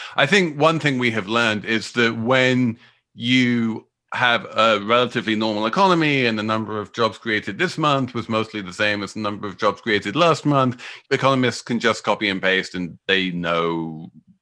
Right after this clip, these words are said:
more or less where it's going to be, and it's no surprises. Right now, we are in a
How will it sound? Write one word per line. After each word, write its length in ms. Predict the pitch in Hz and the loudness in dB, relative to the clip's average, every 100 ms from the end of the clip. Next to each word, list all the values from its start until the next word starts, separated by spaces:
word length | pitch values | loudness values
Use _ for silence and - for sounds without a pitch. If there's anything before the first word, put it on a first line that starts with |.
| _ - | _ -4
more 280 | 127 131 | 2 4
or 100 | 113 | 6
less 240 | 104 95 - | 4 2 2
where 160 | 92 87 | 2 2
it's 140 | - | -2
going 240 | 92 87 | -2 -2
to 120 | 85 87 | -4 -6
be, 180 | 95 | -4
and 100 | 87 | -4
it's 140 | 80 - | -6 -6
no 100 | 95 | -6
surprises. 560 | 98 - 120 98 92 | -4 0 0 0 -4
Right 220 | 117 139 123 | 0 0 2
now, 240 | 139 156 | 2 2
we 160 | 139 131 | 2 2
are 180 | 113 95 | 2 2
in 260 | 107 110 | 0 0
a 260 | 110 98 95 | 0 -4 -6